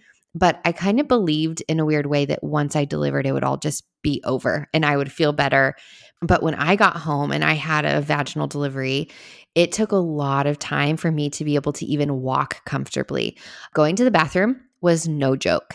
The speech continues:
The first day, second day, third day, I did tear. I need to share my birth stories, but I did tear.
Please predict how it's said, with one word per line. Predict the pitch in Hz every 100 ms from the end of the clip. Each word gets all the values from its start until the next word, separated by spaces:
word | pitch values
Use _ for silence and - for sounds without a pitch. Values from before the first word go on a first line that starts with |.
| 196
The | 160
first | 151 - 156 175 190
day, | 190 175 180
second | 180 165 156 160
day, | 151
third | 147 139 139 143
day, | 143 139 143 151
I |
did | 147 143 151 -
tear. | - 135 131 139
I | 208
need | 277
to | 370
share | - - 147 143 139
my | 139 135 131 131
birth | 135 135
stories, | - 131 117 147 -
but | 139 - - - - 165
I |
did | 156 170 180
tear. | 160 139 135 135